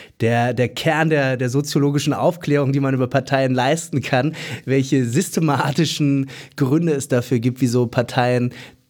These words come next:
dermaßen für alle eine, eine Qual und Enttäuschung <laughs> sind und es aber auch sein müssen und, äh, das nicht unbedingt dafür steht, dass sie, dass sie nicht so funktionieren, wie sie eigentlich,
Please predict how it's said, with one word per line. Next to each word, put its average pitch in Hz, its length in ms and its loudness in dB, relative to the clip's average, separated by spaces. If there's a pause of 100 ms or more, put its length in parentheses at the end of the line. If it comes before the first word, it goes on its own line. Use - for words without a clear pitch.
(140)
dermaßen 139 960 0
für - 220 -2
alle 131 540 2
eine, 123 300 0
eine 123 200 0
Qual 127 400 0
und 135 120 0
Enttäuschung 143 600 0
<laughs> - 0 -
sind 131 400 -2
und 139 140 2
es 123 160 -2
aber 123 200 0
auch 123 100 0
sein 135 300 0
müssen 156 440 0 (360)
und, 131 260 0
äh, 131 320 0
das 131 240 -2
nicht 156 180 0
unbedingt 170 340 2
dafür 156 240 0
steht, 156 260 -2
dass 147 100 2
sie, 139 380 0
dass 139 140 2
sie 143 140 4
nicht 151 280 0
so 143 100 4
funktionieren, 147 500 2
wie 123 80 2
sie 117 220 0
eigentlich, 120 540 0